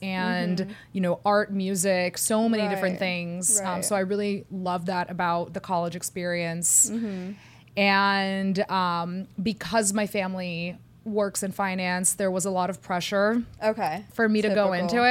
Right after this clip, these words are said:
Speaker 1: it. And I
Speaker 2: Yeah.
Speaker 1: think I was a bit lost and didn't really know the direction. I did an internship in, uh, the sales side of finance
Speaker 2: Mm-hmm.
Speaker 1: and, um, discovered that I'm actually really good at it. That's where my competitive advantage is. Not, it's
Speaker 2: Yeah.
Speaker 1: not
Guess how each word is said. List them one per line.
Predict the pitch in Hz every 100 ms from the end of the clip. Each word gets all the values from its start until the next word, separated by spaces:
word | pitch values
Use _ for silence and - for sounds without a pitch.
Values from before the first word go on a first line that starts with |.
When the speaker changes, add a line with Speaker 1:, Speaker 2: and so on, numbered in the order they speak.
| 262
Speaker 1:
it. | 269
And | 226
I | 240
Speaker 2:
Yeah. | 180
Speaker 1:
think | 277 240
I |
was | 269 311
a |
bit | 269 254
lost | 214 196 190 208 247 -
and | 214
didn't | 202 226
really | 214 202
know | 190 190
the | 202
direction. | 190 180 180 - 226 220
I | 196
did | 185 196
an | 214 208
internship | 202 196 196 196 - 202 196 -
in, | 196 185 185 190 - - - -
uh, | 196
the | 175 196
sales | - 196 190 202
side | 208 196 185 208
of |
finance | 208 208 208 220 233 254 220
Speaker 2:
Mm-hmm. | 214
Speaker 1:
and, | 202 196 196 180
um, | 196 190 185 180
discovered | 175 208 - 202 202 190
that | 190
I'm | 190 190 190 - -
actually | 190 - 208
really | 190 190
good | 190 180
at | 180
it. | 190 226 -
That's | 185
where | 208
my | 196 190
competitive | 202 180 185 196
advantage | 190 170 180 185 180
is. | 196 208
Not, | 196 190 196
it's | 208
Speaker 2:
Yeah. | 196
Speaker 1:
not | 208 208 214